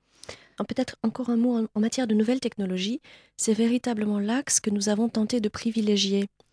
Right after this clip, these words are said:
euh, durant les deux dernières années à la sous-direction du français. Euh, non pas parce que cela peut remplacer tout le reste,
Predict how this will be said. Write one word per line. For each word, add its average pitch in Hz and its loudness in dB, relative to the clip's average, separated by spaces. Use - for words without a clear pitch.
euh, 185 -2
durant 185 -2
les 190 -2
deux 196 -2
dernières 196 0
années 185 0
à 202 -2
la 196 -2
sous-direction 202 -2
du 190 0
français. 208 -2
Euh, - -10
non 208 0
pas 220 0
parce - -2
que - -6
cela 185 0
peut 185 -2
remplacer 208 2
tout - -2
le 202 0
reste, 240 0